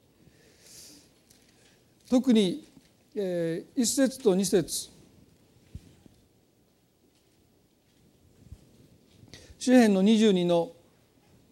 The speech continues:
一節と二節お読みしたいと思います。まず副題ですね。「指揮者のために暁の目近の調べに合わせてダビデの賛歌。我が神、我が神、どうして私をお見捨てになったのですか？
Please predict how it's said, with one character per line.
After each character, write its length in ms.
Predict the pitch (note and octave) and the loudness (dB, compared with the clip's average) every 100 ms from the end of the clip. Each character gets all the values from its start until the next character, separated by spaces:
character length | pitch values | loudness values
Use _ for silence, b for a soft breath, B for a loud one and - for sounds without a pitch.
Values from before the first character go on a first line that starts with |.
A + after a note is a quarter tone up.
| _ _ _ | _ _ _
一 100 | A#3+ | -6
節 360 | G#3 C4+ A3+ - | -2 0 -2 0
と 140 | G#3 | 0
二 100 | F#3 | 0
節 320 | F3+ F3+ - D3+ | 0 -4 -4 -8
お 240 | D3+ - | -8 -10
読 120 | F3 | -8
み 120 | D#3+ | -8
し 80 | C#3+ | -8
た 80 | E3+ | -10
い 80 | C3+ | -10
と 80 | C3+ | -12
思 80 | |
い 60 | B2 | -14
ま 100 | A2+ | -16
す。 220 | - - b b b b b b - - _ _ _ - - | -20 -20 b b b b b b -20 -20 _ _ _ -14 -4
ま 120 | A#3 | 0
ず 120 | G#3 | 0
副 200 | E3 F3 | 0 0
題 200 | A3 A3 | 2 2
で 120 | G3 | 2
す 100 | - | -2
ね。 120 | G3+ F3 | -6 -8
「指 180 | - A#3+ | -6 0
揮 20 | |
者 140 | C4 | 2
の 120 | A3+ G#3 | 2 0
た 120 | G3 | -2
め 140 | F3 | -2
に 320 | E3+ E3 - _ _ _ _ _ _ _ _ | -4 -6 -10 _ _ _ _ _ _ _ _
暁 500 | F#3+ A3+ F3 - G#3 | -4 -2 -4 -6 -4
の 280 | G3+ F#3+ E3+ B3+ | -4 -4 -6 -6
目 160 | G3 | -6
近 260 | F#3 F3+ F#3 | -6 -4 -4
の 140 | F#3 | -4
調 220 | D#3+ G3 F#3 | -4 -4 -2
べ 120 | F3+ | -4
に 80 | F3 | -6
合 80 | |
わ 60 | D#3+ | -8
せ 140 | - | -10
て 180 | - G#3+ | -2 0
ダ 160 | F#3 G3+ | 2 0
ビ 100 | F#3+ | 0
デ 100 | F3 | -2
の 120 | D3+ | -2
賛 220 | D#3+ C#3 | -4 -6
歌。 140 | B2+ B2+ _ _ _ _ _ _ _ - - - G#3+ - _ _ _ - _ _ _ | -8 -16 _ _ _ _ _ _ _ -20 -20 -20 -20 -20 _ _ _ -20 _ _ _
我 160 | G#3 B3+ | 2 4
が 120 | A#3 | 4
神、 240 | A3+ G#3+ | 4 4
我 80 | G#3+ | 6
が 80 | G#3+ | 4
神、 220 | G#3 F#3+ | 2 2
ど 180 | E3+ A#3+ | 4 4
う 60 | A#3 | 4
し 120 | - | 2
て 80 | A3 | 0
私 380 | F#3 F#3+ - | 2 -2 0
を 60 | G3 | -2
お 40 | |
見 100 | F#3+ | -2
捨 140 | F3+ F#3+ | -2 -4
て 60 | |
に 60 | G3 | -2
な 120 | G3 | -4
っ 60 | F#3 | -4
た 100 | E3+ | -6
の 100 | D#3+ | -6
で 120 | C#3+ | -8
す 120 | - | -10
か？ 240 | F#3 E3 | -10 -10